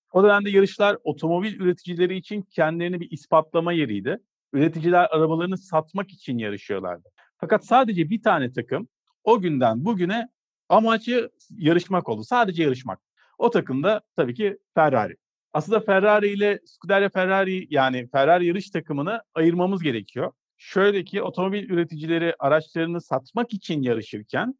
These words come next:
Scuderia Ferrari yarışmak için araç satmaya başladı.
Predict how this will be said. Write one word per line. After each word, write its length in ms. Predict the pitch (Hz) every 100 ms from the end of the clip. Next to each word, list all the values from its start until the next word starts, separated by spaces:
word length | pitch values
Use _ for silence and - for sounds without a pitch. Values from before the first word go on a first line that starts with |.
| _
Scuderia 560 | - - 151 220 254
Ferrari 720 | 208 160 143 135 120 175 262 233
yarışmak 720 | 139 135 143 170 196 240 -
için 340 | 175 - 233 220 -
araç 340 | 151 131 127
satmaya 560 | - 117 110 131 113 110
başladı. 380 | 101 - -